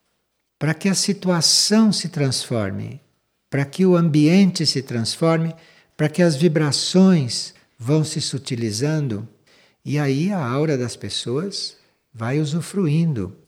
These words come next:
desse trabalho. Se nós vamos, por exemplo, participar de um almoço na rede de serviço, aparentemente nós todos lá estamos fazendo a mesma coisa, né? Todos nós estamos nos alimentando.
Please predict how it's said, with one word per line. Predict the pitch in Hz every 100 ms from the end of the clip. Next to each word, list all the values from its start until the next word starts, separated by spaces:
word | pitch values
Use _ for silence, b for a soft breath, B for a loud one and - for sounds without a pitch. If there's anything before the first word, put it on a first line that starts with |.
| -
desse | 104 - -
trabalho. | 104 87 82 82 _ _ _ _ _ _ _ _ _ _ _ _ _ _ _ _ _ _
Se | - 190
nós | 190 208 170
vamos, | 190 175 160 -
por | - 147
exemplo, | 143 127 156 151 147
participar | 135 143 139 143 - 135 - 139 135
de | 123
um | 131 127 120 110 107
almoço | 123 120 117 107 - - 101 92 _ _ _ _ _
na | 110 107
rede | 113 104
de | 104
serviço, | 104 - 95 90 90 - - - 107 _ _ _ _ b b b b
aparentemente | - - 208 170 151 131 135 180 180
nós | 175 156 139
todos | 190 190 156
lá | 160 190
estamos | 233 240
fazendo | - 208 233
a | 220
mesma | 220 220 254
coisa, | 240 - 123 110 107
né? | 139 160
Todos | - - 160 160 156
nós | 160 170
estamos | - 196 196
nos | 202 185
alimentando. | 202 196 208 185 185 95 90 98